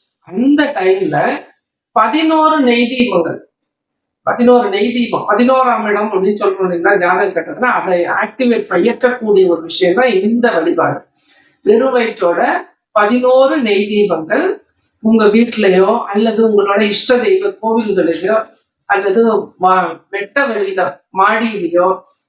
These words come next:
எங்க வேணாலும் நீங்க த-, எங்க இந்த விளக்கு ஏத்துறோங்கிறது முக்கியம் இல்ல, எத்தனை ஏற்றுக்கிறோம் அப்படிங்கிறது தான் ரொம்ப முக்கியம். பதினோரு நெய் தீபங்கள் இரவு எட்டு to ஒன்பது, வயிறு காலியா இருக்கணும், சாப்பிட்டு இருக்க கூடாது, மதிய உணவோட நிறுத்தி இருக்கணும். ஈவினிங் போல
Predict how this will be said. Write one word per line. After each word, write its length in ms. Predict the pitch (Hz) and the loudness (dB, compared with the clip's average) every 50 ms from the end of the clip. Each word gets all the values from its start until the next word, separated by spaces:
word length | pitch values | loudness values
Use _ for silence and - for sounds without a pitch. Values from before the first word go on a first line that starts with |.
| _ _ - | _ _ 0
எங்க 280 | 226 240 294 320 320 359 359 | 2 2 2 2 4 2 2
வேணாலும் 340 | 330 285 247 254 269 302 294 | 2 0 -4 -4 -2 0 0
நீங்க 180 | 262 247 226 226 208 202 | 0 0 0 0 -2 -2
த-, 260 | 196 190 190 196 214 - 214 214 | -2 -2 -2 -2 -4 -4 -2 -2
எங்க 240 | 240 277 311 320 359 339 320 247 233 | 0 0 0 2 2 0 0 0 -2
இந்த 120 | 226 214 208 | -4 -4 -2
விளக்கு 340 | 196 202 214 247 247 247 254 | -2 -2 -2 -2 -2 0 0
ஏத்துறோங்கிறது 520 | 240 240 - 240 240 233 233 233 233 262 294 240 | -2 0 0 0 0 0 0 0 0 0 0 -2
முக்கியம் 340 | 226 214 - 226 220 214 208 | -2 -2 -2 -2 0 0 0
இல்ல, 120 | - - - - - 226 240 | 0 -2 -2 -4 -2 -2 -4
எத்தனை 500 | 233 - _ _ _ - 370 359 349 339 294 247 | -4 -4 _ _ _ 0 2 2 2 4 2 2
ஏற்றுக்கிறோம் 500 | 240 240 - 226 220 202 208 208 202 196 | 0 0 -2 -10 -4 -2 0 0 0 0
அப்படிங்கிறது 480 | 185 180 160 170 170 165 170 147 147 208 | 0 -2 0 0 0 0 0 -2 0 0
தான் 120 | 208 180 | 0 0
ரொம்ப 160 | - - 175 160 160 | 0 -2 -6 -8 -8
முக்கியம். 340 | 160 143 - - 185 - - - _ _ - - - _ _ _ - | -8 -10 -6 -4 -4 -4 -4 -8 _ _ -20 -20 -20 _ _ _ -4
பதினோரு 480 | - 208 214 254 254 277 277 294 294 294 | -2 0 0 0 2 2 2 2 0 0
நெய் 240 | 254 240 226 226 226 220 | -2 -2 -2 -2 -2 -2
தீபங்கள் 500 | 233 226 214 - 196 185 185 247 269 330 294 226 214 | -4 -4 -2 -2 0 0 2 2 0 0 -2 -4 -2
இரவு 260 | 208 233 254 269 269 269 233 208 208 | -2 0 0 0 -2 -4 -4 -2 -4
எட்டு 180 | 208 - 262 254 - | -4 -4 -6 -6 -2
to 80 | 254 240 214 202 | -2 0 0 2
ஒன்பது, 380 | 185 190 202 196 196 190 - - 190 208 | 0 0 0 -2 -2 0 0 0 0 0
வயிறு 280 | 196 220 247 277 277 262 - 208 | 0 0 0 -2 -4 -4 -2 0
காலியா 340 | 196 202 208 226 233 220 196 | 0 0 0 0 0 -2 -2
இருக்கணும், 320 | 185 180 - 190 240 277 269 - | -2 -4 -4 -4 -4 -4 -2 -2
சாப்பிட்டு 340 | 240 - 240 240 - - 240 | -4 -4 -6 -8 -2 -2 -2
இருக்க 180 | 247 247 196 190 190 | -2 -2 -6 -4 -4
கூடாது, 240 | 190 175 175 185 247 240 | 0 0 2 0 0 0
மதிய 260 | 208 202 202 240 262 254 | 0 -2 0 0 0 0
உணவோட 400 | 214 202 190 190 196 196 220 220 240 | 0 0 0 0 0 0 0 0 2
நிறுத்தி 300 | 208 196 190 190 - 226 208 | 2 0 0 -2 -2 -4 -8
இருக்கணும். 380 | 196 185 190 214 277 349 381 359 - - _ _ _ - 240 | -6 -4 -2 0 0 0 -2 -4 -8 -16 _ _ _ 0 0
ஈவினிங் 360 | 262 269 277 269 254 240 240 | 2 2 2 0 0 -2 0
போல 140 | - 247 269 | 0 0 0